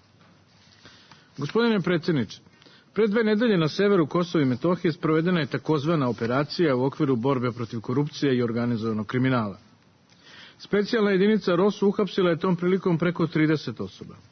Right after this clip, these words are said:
Srbija podržava borbu protiv organizovanog kriminala na celoj svojoj teritoriji, ali duge cevi, upotreba prekomerne sile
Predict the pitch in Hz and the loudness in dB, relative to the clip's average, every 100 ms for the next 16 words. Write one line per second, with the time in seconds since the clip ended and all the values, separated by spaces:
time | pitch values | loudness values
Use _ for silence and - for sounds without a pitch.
0 | _ _ _ _ _ - _ _ - - | _ _ _ _ _ -20 _ _ -20 -20
1 | - - - 208 214 240 190 190 196 208 | -20 -20 -6 -2 2 2 2 0 2 2
2 | 233 175 127 151 135 123 139 139 135 120 | 2 2 2 0 0 -2 -2 -4 -2 -2
3 | 117 120 120 107 104 101 113 110 107 107 | 0 -2 -2 -2 -4 -6 -4 -4 -2 -4
4 | 92 - - - 123 123 185 139 107 127 | -8 -14 -14 -4 -4 0 0 0 -2 -4
5 | 113 - 104 98 104 90 85 _ _ _ | -4 -6 -10 -10 -10 -10 -16 _ _ _
6 | _ _ - - - - - - - 131 | _ _ -20 -20 -20 -20 -20 -20 -6 0
7 | 143 127 202 190 170 - 208 156 85 - | 0 2 2 2 0 0 0 0 -2 -18
8 | _ _ _ _ _ _ _ 170 196 233 | _ _ _ _ _ _ _ -2 2 0
9 | 196 175 147 127 180 208 190 160 131 131 | 2 0 0 0 -2 0 0 2 0 -2
10 | 120 - 190 | -2 -2 -2